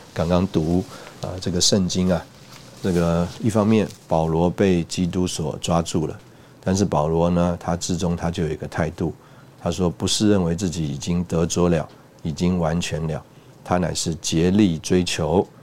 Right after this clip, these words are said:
或者可以取得基督耶稣，所以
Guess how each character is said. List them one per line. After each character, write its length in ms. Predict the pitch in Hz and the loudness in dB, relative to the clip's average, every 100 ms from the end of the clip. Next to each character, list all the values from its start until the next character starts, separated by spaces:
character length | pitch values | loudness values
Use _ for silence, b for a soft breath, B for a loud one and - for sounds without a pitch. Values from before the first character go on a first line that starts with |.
| B B - | B B -2
或 200 | - 104 | 2 2
者 200 | 82 73 | 0 -6
可 200 | - 87 | -2 0
以 200 | 90 76 - | 2 0 -6
取 260 | - 85 | -4 -4
得 360 | 73 78 80 90 - - | -2 2 2 2 -2 -14
基 220 | - 101 | -4 -2
督 220 | 95 95 92 | 0 2 2
耶 160 | 92 | 2
稣， 360 | 90 - 90 92 - | 2 0 0 -2 -6
所 280 | - 92 82 | -8 -2 0
以 280 | 80 82 | 0 -2